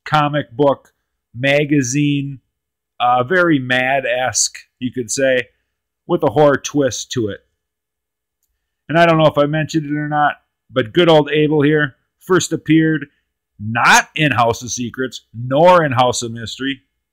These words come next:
but in D C Special number four. And if you don't know any of them, you sure know her, Vampirella, probably the queen of horror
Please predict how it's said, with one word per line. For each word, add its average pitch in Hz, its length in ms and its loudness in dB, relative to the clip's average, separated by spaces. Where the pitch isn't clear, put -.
but 202 380 4
in 131 160 -6
D 160 220 -2
C 175 220 -2
Special 151 680 -2
number 131 420 -4
four. 90 380 -12
And 151 200 0
if 131 220 -2
you 131 260 0
don't 180 200 2
know 170 160 4
any 175 240 0
of 170 140 2
them, 185 360 0
you 120 340 -4
sure 165 640 2
know 165 280 4
her, 127 340 4
Vampirella, 127 840 0
probably 180 360 2
the 139 160 -4
queen 180 480 -6
of 107 120 -12
horror 123 540 0